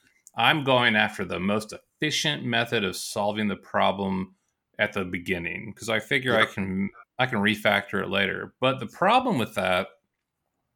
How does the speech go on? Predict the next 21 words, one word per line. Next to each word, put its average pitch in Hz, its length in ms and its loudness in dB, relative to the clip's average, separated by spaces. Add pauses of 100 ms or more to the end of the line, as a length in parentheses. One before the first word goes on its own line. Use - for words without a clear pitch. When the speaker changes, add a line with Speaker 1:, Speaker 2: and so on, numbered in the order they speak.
(140)
Speaker 1:
is 104 260 -2
that 101 420 2 (1120)
when 110 100 -2
you 117 120 4
don't 135 200 4
understand 135 500 2
the 110 60 -2
fundamentals, 104 1160 0 (800)
again, 98 480 2
you, 107 640 0 (520)
you 101 180 -4
kind 117 240 2
of, 101 340 -4 (480)
everything 123 720 2
looks 113 160 -2
like 107 120 -2
a 98 60 -2
shiny 110 420 2
object 101 500 0
to 98 100 -4
you, 87 300 -4